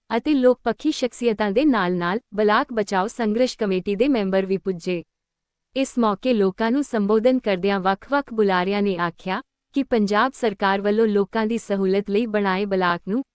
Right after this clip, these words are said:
ਲੋਕਾਂ ਨਾਲ ਮਸ਼ਵਰਾ ਕੀਤੇ ਬਿਨਾਂ ਹੀ ਤੋੜ ਦੇਣਾ ਤਾਨਾਸ਼ਾਹ ਹਕੂਮਤੀ ਨੀਤੀ ਹੈ।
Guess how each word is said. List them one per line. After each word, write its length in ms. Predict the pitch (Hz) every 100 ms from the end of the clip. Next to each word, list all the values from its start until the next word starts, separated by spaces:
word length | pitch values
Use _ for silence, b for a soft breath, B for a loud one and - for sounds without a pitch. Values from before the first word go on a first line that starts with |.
| _ -
ਲੋਕਾਂ 380 | 226 247 320 320
ਨਾਲ 220 | 311 277
ਮਸ਼ਵਰਾ 440 | 208 190 214 214
ਕੀਤੇ 340 | 208 196 185 240
ਬਿਨਾਂ 300 | 196 190 190
ਹੀ 140 | 226
ਤੋੜ 280 | 269 226 196
ਦੇਣਾ 360 | 185 190 185 214 -
ਤਾਨਾਸ਼ਾਹ 640 | 233 226 247 - 226 247
ਹਕੂਮਤੀ 380 | 220 208 190 202
ਨੀਤੀ 340 | 185 170 190
ਹੈ। 180 | 190 175